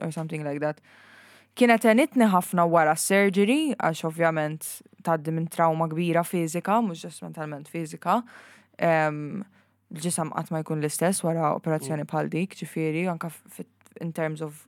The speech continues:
Speaker 1: of the core. Em, so, għenitni ħafna b'dak il-mod. Malta kelli,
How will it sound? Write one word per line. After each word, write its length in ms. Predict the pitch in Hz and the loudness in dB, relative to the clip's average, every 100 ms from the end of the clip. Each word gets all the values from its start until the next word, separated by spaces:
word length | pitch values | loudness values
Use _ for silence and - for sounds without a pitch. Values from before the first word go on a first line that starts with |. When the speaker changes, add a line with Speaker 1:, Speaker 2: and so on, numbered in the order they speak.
| - | -14
Speaker 1:
of 160 | 151 160 - | -12 -14 -14
the 80 | |
core. 440 | - 156 151 202 226 _ - _ - - - - | -8 -2 2 2 0 _ -20 _ -20 -20 -20 -4
Em, 640 | - 190 185 175 175 170 170 165 160 _ - _ _ | 4 6 8 6 4 4 6 6 4 _ -20 _ _
so, 220 | - 226 190 | 2 6 8
għenitni 320 | 196 233 208 | 6 6 4
ħafna 280 | 185 - 180 165 | 4 4 0 2
b'dak 180 | 175 170 | 0 2
il-mod. 540 | 165 208 302 - - - - | 6 6 6 2 -8 -8 2
Malta 440 | 220 330 262 220 208 | 8 8 8 4 2
kelli, 680 | 196 170 170 175 175 175 | 4 2 2 2 4 2